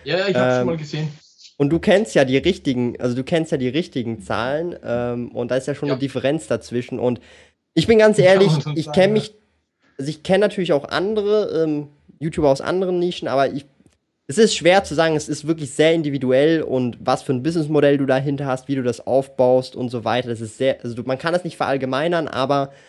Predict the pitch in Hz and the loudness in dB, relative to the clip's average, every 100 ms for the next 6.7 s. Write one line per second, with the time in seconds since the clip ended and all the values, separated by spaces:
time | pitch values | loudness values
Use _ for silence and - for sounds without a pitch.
0 | _ 135 131 170 196 190 151 139 156 160 | _ -6 -2 -2 0 -2 0 0 -2 -2
1 | 143 139 131 127 185 202 208 - _ _ | -4 -4 -4 -2 0 0 -2 -8 _ _
2 | - 202 190 143 151 170 - 135 151 - | 2 4 4 4 2 2 0 -2 -2 -4
3 | 131 135 131 - 131 135 160 139 120 143 | -4 -4 -6 -6 -4 -4 -4 -6 -4 -4
4 | 139 127 139 - 139 113 147 180 170 175 | -2 -2 -2 -2 -2 -2 -4 -4 -2 -4
5 | 151 120 113 127 117 175 - 180 170 202 | -4 -4 -2 -4 -4 -4 0 2 4 2
6 | 190 160 160 185 277 - | 0 -2 0 -2 -4 -10